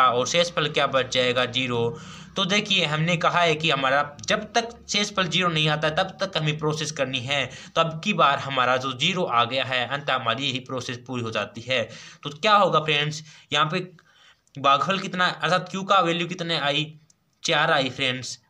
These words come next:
प्लस आर शेषफल कितना बचा, ज़ीरो। जहाँ ज़ीरो आ जाए वहीं हमारी प्रोसेस क्या हो जाएगी, समाप्त। और जहाँ ज़ीरो आ जाए उस इक्वेशन के अंदर से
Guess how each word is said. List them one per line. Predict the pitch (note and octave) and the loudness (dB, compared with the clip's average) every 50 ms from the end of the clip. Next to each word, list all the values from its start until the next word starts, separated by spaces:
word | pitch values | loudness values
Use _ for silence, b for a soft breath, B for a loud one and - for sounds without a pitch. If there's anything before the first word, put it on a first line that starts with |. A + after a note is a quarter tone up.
| _ - | _ -2
प्लस | D#3+ E3 D#3 D3 C#3+ C#3 D3 - - - | 0 2 2 2 2 0 -2 -6 -2 2
आर | D3+ E3 F3 F3 - | 4 4 4 4 2
शेषफल | - G3 F#3+ F#3+ - G3 F#3 | -2 -4 -4 -2 -2 -4 -4
कितना | E3+ F3+ F3 E3 D#3+ D3+ | -4 -4 -2 0 0 0
बचा, | D3 D3 - D3 C#3 C3+ C3+ C3 | 0 0 -2 0 2 2 2 2
ज़ीरो। | B2 B2+ C3 B2+ B2 A#2+ A#2 A#2 A#2 A#2 B B B B B | 0 -2 -2 -2 -2 -2 -2 -4 -4 -6 B B B B B
जहाँ | A#2+ C#3 B2+ C#3+ D3 C#3+ | -4 -2 0 0 0 0
ज़ीरो | C#3+ D3+ D#3+ D3+ C#3+ | 0 0 0 2 4
आ | C3 B2+ B2 | 4 4 4
जाए | A#2+ B2+ B2+ B2+ | 4 2 0 2
वहीं | A#2 A2+ A#2 C3+ C3 A#2+ | 0 -4 -4 -4 -6 -8
हमारी | A2+ B2 A#2+ A2+ A2 | -4 -4 -2 -2 -4
प्रोसेस | A2+ B2+ B2+ A#2+ - C3 A#2 - | -4 -6 -8 -6 -6 -8 -8 -4
क्या | - C#3 B2 | -2 0 0
हो | A2+ | 0
जाएगी, | G#2+ G#2 G#2 A2+ D3+ D#3 | 0 -2 -2 -2 -2 -4
समाप्त। | D#3 D3+ C3 C#3 D3+ - - - C3+ B2+ - B B B B B - | -4 0 2 2 2 2 0 -4 -6 -6 -6 B B B B B 2
और | F#3 F3 D#3 | 2 2 4
जहाँ | E3 B2+ D3 F3+ F#3+ | 2 4 6 4 4
ज़ीरो | D#3 D3+ E3+ D#3+ E3+ | 4 2 2 2 2
आ | E3 C3 C3+ C3+ C3+ | 2 4 4 2 2
जाए | C3+ D3+ D3+ D3+ C#3+ C3+ B2+ B2+ B2 B B B B B B _ - | 2 2 0 2 2 0 -2 -4 -6 B B B B B B _ -8
उस | D3+ F3 F3+ E3 - - - _ _ - | -6 -6 -6 -6 -8 -14 -20 _ _ -10
इक्वेशन | C#3 C#3 C#3+ C#3 C#3+ D3 C#3+ - D#3+ D3+ D3+ | -10 -10 -6 -2 -2 -2 0 -2 -4 -4 -2
के | D3 C#3+ C3+ | -2 -2 -2
अंदर | B2+ C3 C3+ C3+ C3+ C3+ B2+ | -2 -4 -4 -2 -4 -4 -4
से | - - E3+ | -2 -2 0